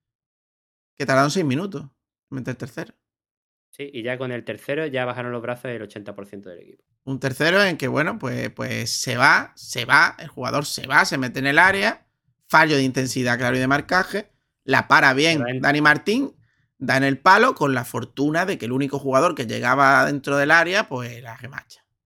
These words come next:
Speaker 1: del Burgos.
Speaker 2: Ojito, que, que yo he, no he visto la jugada nada más que en el partido durante el gol, pero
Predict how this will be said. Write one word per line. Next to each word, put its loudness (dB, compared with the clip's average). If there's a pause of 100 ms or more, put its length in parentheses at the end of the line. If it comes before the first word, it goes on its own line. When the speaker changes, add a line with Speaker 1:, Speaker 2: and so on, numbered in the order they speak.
Speaker 1:
del -20
Burgos. -16 (220)
Speaker 2:
Ojito, -10
que, -12
que -8
yo -2
he, 0
no -2
he 0
visto -4
la -6
jugada -4
nada -6
más -6
que -12
en -6
el -10
partido -8
durante -10
el -12
gol, -12
pero -12